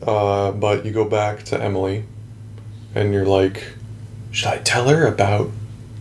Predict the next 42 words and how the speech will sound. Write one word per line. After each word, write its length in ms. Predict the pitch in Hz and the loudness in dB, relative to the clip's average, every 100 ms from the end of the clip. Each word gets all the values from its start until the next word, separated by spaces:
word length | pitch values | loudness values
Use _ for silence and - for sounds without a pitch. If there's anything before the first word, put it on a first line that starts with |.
| - - - - 110 | -16 -16 -14 -8 0
my 140 | 101 | 2
entity 540 | - 107 107 - 147 | 2 0 -4 -4 -2
living 340 | 143 117 123 127 | 0 2 4 4
in 100 | 135 | 4
me?" 200 | 151 151 | 2 4
And 140 | 104 | 2
you 100 | 104 | 4
don't. 300 | 107 92 98 - - - - - - - - - - - | 2 2 0 -6 -14 -14 -14 -14 -14 -14 -14 -14 -14 -4
I 40 | |
don't 80 | 98 | 0
know 80 | 98 | 2
why. 260 | 95 92 95 - | 4 2 0 -6
You 100 | 107 | -4
just 200 | 104 - - | -4 -4 -2
<laughs> 60 | - | 0
don't. 180 | 107 - 320 - - - - - - - - | 0 -2 -6 -6 -10 -12 -12 -12 -12 -12 -6
Uh, 340 | 123 113 110 110 | 0 2 2 2
and, 440 | 113 107 104 104 | 2 2 0 0
uh, 360 | 104 101 101 101 | 0 0 0 -2
you're 140 | 107 | 0
like, 240 | 98 98 98 | 0 0 0
"We 100 | 131 | 0
gotta 180 | 147 117 | 0 2
go 120 | 110 | 0
to 60 | |
maintenance 560 | 98 120 135 110 98 - | 2 0 2 0 0 -2
'cause 140 | 95 | -4
it 60 | - | -4
shut 280 | - 143 143 | -2 0 4
off, 340 | 143 143 - - - - - - - | 4 2 -2 -14 -16 -18 -18 -8 0
or 340 | 117 113 - - | 2 2 0 -6
to 100 | - | -6
fix, 640 | - 151 151 - - - - - - - - | 2 2 2 0 0 -2 -10 -16 -18 -12 0
you 100 | 120 | 4
gotta 120 | 117 | 4
fix 340 | - 165 - | 4 4 4
a 80 | 170 | 4
reactor 760 | 123 113 110 120 127 165 170 | 4 6 6 6 4 0 2
or 40 | 175 | 0
something 640 | - 180 180 190 190 185 | 0 0 2 2 2 2
and 260 | - 117 110 | 0 0 0
fix, 720 | - 139 135 - - - - | 2 4 4 2 0 0 -2